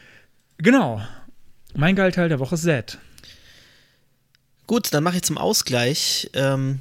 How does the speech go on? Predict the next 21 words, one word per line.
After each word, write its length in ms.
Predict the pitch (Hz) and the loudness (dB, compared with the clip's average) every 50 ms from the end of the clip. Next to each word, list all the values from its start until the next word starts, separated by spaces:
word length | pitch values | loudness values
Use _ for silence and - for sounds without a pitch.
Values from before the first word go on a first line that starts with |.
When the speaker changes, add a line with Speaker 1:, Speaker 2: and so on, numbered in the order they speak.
| - - | -8 -4
Speaker 2:
jetzt 240 | - 135 - - | -2 -2 0 0
auch 140 | - - 151 | 0 0 2
wieder 120 | 170 151 131 | 2 2 2
was 140 | 127 127 | 0 -2
Technisches 440 | - - 165 - 165 147 165 160 156 | -2 -2 -2 0 0 -2 -2 -2 0
und 40 | 147 | 0
wir 80 | 131 131 | -2 0
bleiben 320 | - 127 127 143 165 160 | 0 0 0 0 0 -2
auch 140 | - 143 - | -4 -4 0
beim 160 | - 135 131 | 0 0 0
Thema 360 | - - 143 135 131 127 131 | 0 -2 0 0 2 0 0
C 200 | - - 139 127 | -2 -2 0 0
S 100 | 131 - | 0 0
S, 320 | - - - - - - - - | 0 -2 0 0 -4 -4 -6 -6
haben 80 | 143 135 | -4 -2
wir 60 | 131 | -2
ja 80 | 131 135 | -2 -2
vorhin 240 | - 135 127 131 | 0 -2 -2 -2
schon 140 | 127 139 127 | -2 -6 -8
kurz 280 | - - 139 - - - | -6 -6 -4 -2 -2 -2
angekündigt. 880 | - 120 139 175 175 165 - - 127 120 123 147 185 - - - - | 0 0 0 0 0 -2 -2 0 0 0 2 0 0 -2 -2 -6 -6